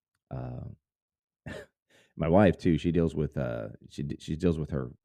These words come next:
her mourning, uh, by just work, like, doing stuff and rearranging furniture and selling stuff.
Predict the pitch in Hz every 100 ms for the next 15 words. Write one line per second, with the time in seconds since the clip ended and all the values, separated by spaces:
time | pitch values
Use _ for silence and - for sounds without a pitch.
0 | - 71 80 82 92 80 65 69 76 _
1 | _ _ _ _ _ _ _ 62 64 -
2 | 65 60 57 60 73 - _ _ 73 82
3 | 113 _ - - 123 120 - 65 52 62
4 | 60 58 53 50 52 50 _ 65 69 110
5 | 104 107 98 - 107 92 - 50 50 58
6 | - _ _ _ _ _ _ - - 117
7 | 135 - - - -